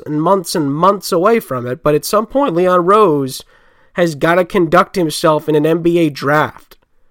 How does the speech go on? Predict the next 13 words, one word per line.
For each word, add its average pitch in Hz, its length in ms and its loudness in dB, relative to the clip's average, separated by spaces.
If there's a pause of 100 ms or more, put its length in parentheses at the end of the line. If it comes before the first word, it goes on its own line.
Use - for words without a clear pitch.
(140)
right? 135 260 -2
I 123 40 -2
mean, 151 120 0
we 147 100 2
would, 143 220 -6 (400)
you 180 140 -2
guys 185 280 2
have 180 100 0
been 160 340 4
clamoring 202 680 2
for 156 140 -4
draft 156 460 -2
content 127 640 -2